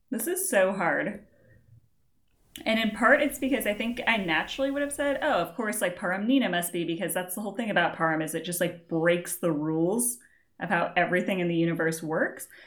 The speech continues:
But I actually don't, at least off the top of my head, can't think of any evidence that her tailoring job of Wylan was in any way better than what Hana or Genya has done.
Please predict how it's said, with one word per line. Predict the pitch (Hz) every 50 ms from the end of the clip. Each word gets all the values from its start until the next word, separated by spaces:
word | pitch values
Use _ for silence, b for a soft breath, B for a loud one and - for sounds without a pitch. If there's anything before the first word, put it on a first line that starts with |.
| B B B
But | 202 - -
I | - 240 339
actually | - - - 466 392 - -
don't, | - 185 196 254 302 285 - - _ _ _ _ _ _ _ _ _ - -
at | 208 196 -
least | 220 254 302 - 320
off | 311 320
the | - 320
top | 277 277
of | 277
my | 285 254
head, | 208 -
can't | - - 226 277 - -
think | 254 240 240 254
of | - - -
any | 190 196 233 240 -
evidence | - 180 180 190 220 247 277 277 -
that | - 170 -
her | - - - 190 190 202 220 240 247 240 - - - - - - -
tailoring | - - 220 185 202 208 214 220 220 220 214 208
job | - 175 165 170 175 185 202 208 - - - -
of | - 185 165 151
Wylan | 156 151 147 165 185 214 233 254 277 240
was | 185 165 -
in | 170 180 165
any | - - 175 170 185 190 185
way | 185 180 175 170
better | 170 - 165 151 156 160 165 180 196 233 240 - - - - - - - - -
than | - 180 165 165 165
what | 165 165 160 - - -
Hana | - - 175 170 165 165 165 160 165 165 202 - - - _ _ _ _ _ _ _ -
or | 180 180 165 165 165 214 214 160 - - - - _ - -
Genya | - - 165 156 156 151 156 165
has | 160 165 151 147
done. | - - - 107 - - 214 - -